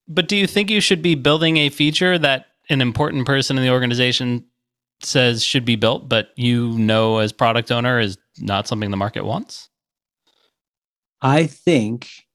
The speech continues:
Speaker 2: if the answer to that was no, then Apple wouldn't exist, because they built a bunch of stuff that there was no evidence that people wanted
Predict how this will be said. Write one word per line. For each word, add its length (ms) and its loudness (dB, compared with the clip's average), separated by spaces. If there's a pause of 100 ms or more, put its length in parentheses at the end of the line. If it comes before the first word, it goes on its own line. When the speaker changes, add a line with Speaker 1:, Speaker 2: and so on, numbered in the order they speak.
(720)
Speaker 2:
if 220 -2
the 200 2
answer 400 0
to 120 4
that 320 0
was 460 -2
no, 720 -2
then 200 -2
Apple 460 -4
wouldn't 300 -6
exist, 560 -10 (340)
because 360 -4
they 180 -2
built 280 -4
a 60 -2
bunch 320 -6
of 60 -8
stuff 640 -4 (440)
that 140 -6
there 140 2
was 240 -2
no 260 2
evidence 880 -2
that 140 -6
people 340 -4
wanted 500 -2